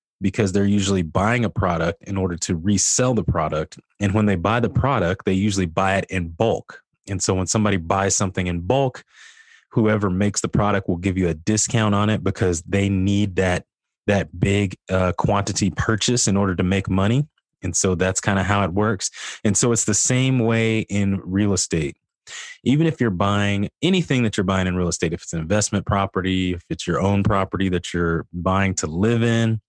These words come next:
you want to buy that property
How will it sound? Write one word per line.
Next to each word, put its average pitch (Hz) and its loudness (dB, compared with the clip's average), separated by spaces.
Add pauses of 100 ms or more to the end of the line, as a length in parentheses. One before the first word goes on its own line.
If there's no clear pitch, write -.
(380)
you 98 2
want 101 0
to - -4
buy 90 0
that 92 -2
property 80 -2